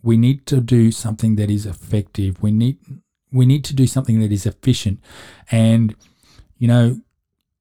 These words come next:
f-, you know, twenty thousand people turning up, yes, it is good. We've got a corrupt corporate press here that aren't going to spin it in our favour. It's always gonna be spun in the favour of the regime,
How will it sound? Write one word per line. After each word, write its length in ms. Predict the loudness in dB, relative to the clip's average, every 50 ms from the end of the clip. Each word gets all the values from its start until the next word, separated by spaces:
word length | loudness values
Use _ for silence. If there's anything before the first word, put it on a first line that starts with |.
| _ _ _ _ _ _ _ _ _ -18
f-, 200 | -18 -16 -16 -12 -6
you 120 | -4 -2
know, 140 | -2 -2 -2
twenty 280 | -2 -2 -2 0 0 0
thousand 340 | 0 2 2 2 2 2 2
people 280 | 2 2 2 0 0
turning 260 | 0 0 2 2 2
up, 140 | 2 0 -2 -4
yes, 440 | -2 0 2 4 4 2 2 0
it 160 | -2 0 2 2
is 200 | 2 2 0 -2
good. 320 | -2 0 2 2 2 2 -2 -12 -20 _ _ _ _ -2
We've 220 | 0 0 0 2
got 160 | 2 2 2
a 40 | 2
corrupt 480 | 0 0 -2 0 0 0 0 -2 -6 -6
corporate 440 | -2 -2 -2 -2 -2 -6 -8 -6
press 300 | -4 -4 -2 -4 -6 -6
here 280 | -6 -6 -4 -4 -4 -4
that 280 | -4 0 0 0 0 0 -2
aren't 360 | 0 0 2 0 0 -2 -2
going 260 | 0 2 2 2 2
to 180 | 0 -2 -4 -4
spin 320 | -4 -4 -4 -2 0 0
it 200 | 0 -2 -4 _ _
in 220 | -4 -2 -2 -2 -2 -2
our 260 | 0 0 0 0 -2
favour. 540 | -6 -8 -4 -2 0 0 0 0 -2 -2 -2
It's 160 | -4 -4 0
always 400 | 2 2 4 4 4 4 2 2
gonna 200 | 2 0 0 0
be 120 | 0 -2 -2
spun 460 | -4 -6 -6 -2 -2 0 0 0 -2 -2
in 280 | -2 -2 0 0 0 0
the 100 | -2 -4
favour 420 | -2 0 0 0 0 0 0 0
of 260 | 2 2 0 -2 -2 -2
the 120 | -2 0
regime, 580 | 2 2 2 2 2 2 2 2 0 0 -2